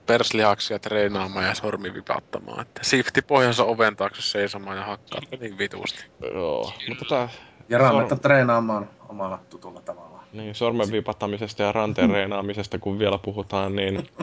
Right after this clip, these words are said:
Speaker 2: <laughs> Ubisoftin kitarapeli nimeltä Rocksmith, niin on tulossa Eurooppaan syksyllä, ja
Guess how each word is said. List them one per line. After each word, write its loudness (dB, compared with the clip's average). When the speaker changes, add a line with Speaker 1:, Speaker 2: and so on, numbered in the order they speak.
Speaker 2:
<laughs> -14
Ubisoftin 2
kitarapeli 2
nimeltä 0
Rocksmith, 0
niin -6
on -4
tulossa 0
Eurooppaan 2
syksyllä, 0
ja -6